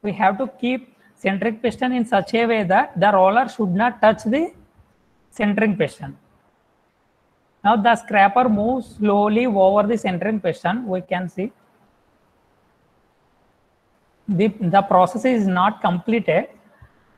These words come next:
Ah, now he see the scraper is moves over the centering piston. There is no contact. If we, if there is any contact between roller and centering piston, the error will be occurred.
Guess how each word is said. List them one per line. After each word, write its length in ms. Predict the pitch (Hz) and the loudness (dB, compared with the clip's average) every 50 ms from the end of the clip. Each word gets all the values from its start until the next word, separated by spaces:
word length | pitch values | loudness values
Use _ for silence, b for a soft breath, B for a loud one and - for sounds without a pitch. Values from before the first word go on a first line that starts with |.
| _ _ _ _ _ _ - | _ _ _ _ _ _ -2
Ah, 200 | 185 190 180 165 | -2 -2 0 0
now 260 | 170 190 190 196 185 | 2 4 4 4 4
he 220 | 160 190 208 202 | 4 2 0 -2
see 240 | 175 - 196 170 156 | -2 -2 -4 -4 -4
the 220 | 156 147 185 202 185 | -4 0 0 0 0
scraper 520 | - - - 185 185 185 185 - 226 226 | 0 0 0 2 2 2 2 0 0 0
is 140 | 226 233 208 | 0 0 0
moves 340 | 208 196 202 214 233 214 - | 0 0 0 -2 -2 -4 -2
over 400 | 190 180 175 180 180 185 196 196 | 0 2 2 4 4 2 2 2
the 240 | 185 208 240 262 285 b b b b b _ | 0 0 -2 -2 -4 b b b b b _
centering 460 | _ - 196 190 185 196 220 226 208 | _ -4 -2 -2 0 0 -2 -2 -2
piston. 440 | 214 214 - - - 226 262 269 202 | -2 -4 -4 -4 -2 -2 -2 0 0
There 180 | 175 196 208 208 | 2 2 4 4
is 160 | 214 208 185 | 2 2 2
no 200 | 202 208 226 233 | 4 4 4 4
contact. 720 | 233 - 233 180 196 208 196 196 151 143 - b b b b b b _ | 4 4 2 4 4 4 2 2 2 0 -2 b b b b b b _
If 120 | - 226 196 | -4 -2 0
we, 160 | 220 233 - - | 0 -2 -2 -4
if 340 | 185 175 214 220 254 220 180 185 175 | -4 -4 -2 -2 -2 -4 -4 -2 0
there 200 | 175 220 220 220 | 2 2 4 4
is 180 | 233 254 240 233 | 4 2 2 2
any 280 | 220 202 202 233 262 | 2 2 2 0 0
contact 560 | 254 - 202 175 190 208 202 247 240 214 208 | 0 0 0 0 0 2 2 2 2 2 2
between 340 | 208 240 202 220 220 240 240 | 0 -2 -2 -2 -2 -4 -2
roller 320 | 214 214 202 196 202 208 220 | -2 0 0 2 2 2 0
and 200 | 226 233 233 226 | 0 0 -2 -4
centering 380 | - 220 214 196 226 233 214 | -4 -4 -4 -4 -4 -6 -6
piston, 380 | - 233 220 - - 277 285 226 | -6 -8 -8 -6 -6 -4 0 0
the 80 | 233 | 2
error 320 | 233 214 190 185 190 196 196 | 2 4 4 2 2 0 0
will 180 | 190 190 196 | -2 -2 -2
be 120 | 175 190 190 | -2 0 0
occurred. 360 | 170 147 135 - 147 135 135 | 0 -2 -2 -4 -6 -6 -6